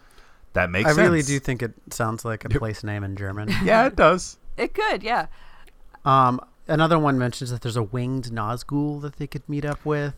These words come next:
Speaker 2: that would help them.
Speaker 3: Mm-hmm. But why?
Speaker 2: Uh,
Speaker 3: But, but why is, does that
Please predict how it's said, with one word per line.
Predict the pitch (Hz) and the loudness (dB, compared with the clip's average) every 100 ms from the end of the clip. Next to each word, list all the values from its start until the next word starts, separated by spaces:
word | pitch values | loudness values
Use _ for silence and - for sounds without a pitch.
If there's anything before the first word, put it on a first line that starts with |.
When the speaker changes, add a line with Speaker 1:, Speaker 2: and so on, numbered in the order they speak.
| - | -8
Speaker 2:
that | 131 | -8
would | 127 113 | -6 -6
help | 110 127 - | -6 -8 -6
them. | 143 143 139 | -4 -2 -2
Speaker 3:
Mm-hmm. | 160 160 175 - - - - - | -4 -8 -12 -16 -20 -20 -20 0
But | 196 - | 2 4
why? | 180 185 185 180 | 4 6 6 4
Speaker 2:
Uh, | 104 107 | 2 -2
Speaker 3:
But, | 110 175 170 | 0 -2 -2
but | 165 160 | -4 0
why | 175 180 | 4 4
is, | 175 | 4
does | 160 170 151 | 0 -4 2
that | 170 160 | 2 2